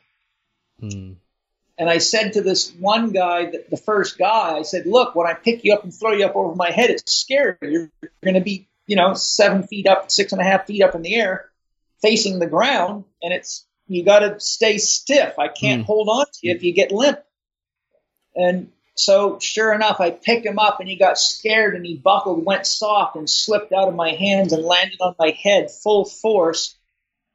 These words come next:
Speaker 2: pushed
Speaker 1: Wow.
Speaker 2: my head to the right really hard, blew out my C six and C seven discs, tore several, uh, intertransversiary ligaments, left me with a severe spinal instability,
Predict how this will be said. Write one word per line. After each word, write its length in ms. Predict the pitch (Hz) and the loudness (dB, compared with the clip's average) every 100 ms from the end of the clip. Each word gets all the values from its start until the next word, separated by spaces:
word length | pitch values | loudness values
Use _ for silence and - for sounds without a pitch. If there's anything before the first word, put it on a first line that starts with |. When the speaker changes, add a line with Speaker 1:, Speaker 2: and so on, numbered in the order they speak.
| _ - | _ -4
Speaker 2:
pushed 240 | 220 - | -2 0
Speaker 1:
Wow. 120 | 196 | 0
Speaker 2:
my 80 | 175 | 0
head 400 | 165 202 202 185 | 0 0 0 -2
to 140 | - - | -14 -6
the 80 | |
right 340 | 156 180 185 - | -2 0 0 -4
really 380 | 165 185 202 185 | -6 -2 -2 -2
hard, 520 | - 196 180 170 - | -2 0 0 0 -8
blew 280 | - 208 214 | -4 -2 0
out 180 | 196 190 | 0 -2
my 120 | 170 | -4
C 340 | 160 - - 202 | -2 -2 0 -2
six 440 | - - 202 - | 0 2 2 -2
and 100 | 170 | -8
C 220 | 160 - 180 | -8 -4 -4
seven 440 | - 185 165 160 | 2 2 2 0
discs, 360 | 175 175 - - | 0 2 0 -4
tore 280 | - 185 165 | 0 2 2
several, 680 | - 208 196 196 185 - _ _ _ _ _ _ | 0 -2 0 0 -2 -4 _ _ _ _ _ _
uh, 220 | 170 165 - _ _ _ | 0 0 -2 _ _ _
intertransversiary 1300 | 196 202 185 - 196 185 147 190 185 190 180 170 156 | -4 0 0 2 0 0 0 0 0 0 0 0 0
ligaments, 640 | 165 180 185 175 - - | 0 0 -2 -4 -6 -4
left 240 | 175 175 - | 2 2 0
me 100 | 170 | -4
with 160 | 165 156 | 0 2
a 60 | |
severe 560 | - - 165 147 190 185 | 0 -4 -2 0 0 0
spinal 580 | - - 180 190 180 175 | -4 0 0 0 -2 -4
instability, 840 | 180 - 160 180 180 175 180 | -6 -4 0 0 2 0 -2